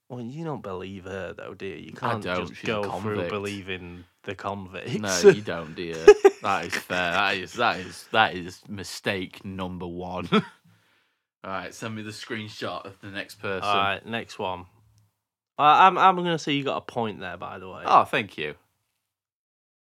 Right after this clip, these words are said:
Speaker 1: We free that woman. We do a little freeing.
Speaker 2: We do, we do a little freeing.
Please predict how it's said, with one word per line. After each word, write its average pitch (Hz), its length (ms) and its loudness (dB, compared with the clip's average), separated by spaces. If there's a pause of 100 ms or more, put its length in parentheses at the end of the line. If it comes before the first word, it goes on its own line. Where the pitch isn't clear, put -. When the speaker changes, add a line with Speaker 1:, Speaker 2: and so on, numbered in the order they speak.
(240)
Speaker 1:
We 131 120 -8
free 107 320 -10
that - 220 -12
woman. 73 300 -14
We 123 120 -8
do 110 200 -10
a 98 40 -8
little 101 200 -12
freeing. - 460 -14
Speaker 2:
We 151 120 -6
do, 117 300 -2
we 170 180 -6
do 98 200 -6
a 80 40 -4
little 71 240 -8
freeing. - 440 -14